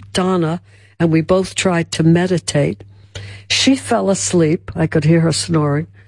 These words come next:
And me, I had this experience of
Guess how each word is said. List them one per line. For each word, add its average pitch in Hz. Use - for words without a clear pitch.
And 196
me, 220
I 220
had 254
this -
experience 208
of 185